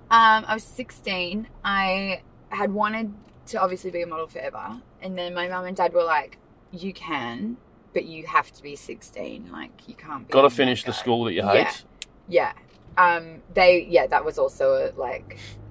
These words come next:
Speaker 1: a
Speaker 2: A prerequisite?
Speaker 1: Yes, a prerequisite that I had to, um,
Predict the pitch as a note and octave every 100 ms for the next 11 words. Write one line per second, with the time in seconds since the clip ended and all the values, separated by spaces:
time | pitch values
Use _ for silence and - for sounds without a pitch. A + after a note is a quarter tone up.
0 | - D#3+ C#3+ - - - - - - C3
1 | A2+ A#2+ B2 C#3 D#3+ - - - D#3+ D#3
2 | C#3+ - D#3 C#3+ C#3+ C#3 C#3 C#3+ C#3 -
3 | - D3+ C#3 C3+ C3 - -